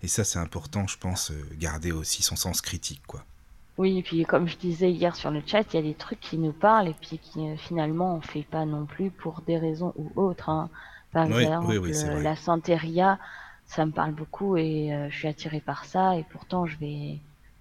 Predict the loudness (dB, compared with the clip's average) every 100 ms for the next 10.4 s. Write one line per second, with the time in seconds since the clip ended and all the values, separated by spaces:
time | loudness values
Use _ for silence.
0 | -16 -8 -2 4 4 6 4 2 0 -2
1 | -6 -10 -6 -4 -4 -6 -8 -6 -4 -2
2 | 0 -2 -6 -6 -6 -4 -2 -2 -6 -12
3 | -14 -20 -6 0 2 0 -2 0 2 2
4 | 2 2 0 -2 -2 0 2 2 2 -2
5 | -2 -6 -6 2 4 6 4 4 4 4
6 | 2 -2 -2 -4 0 4 4 4 0 -4
7 | -4 0 -2 -2 -8 -2 -2 0 0 4
8 | 6 6 6 2 -4 -8 -14 -14 -16 -18
9 | -8 -6 -6 0 6 6 6 2 2 0
10 | -2 -4 -4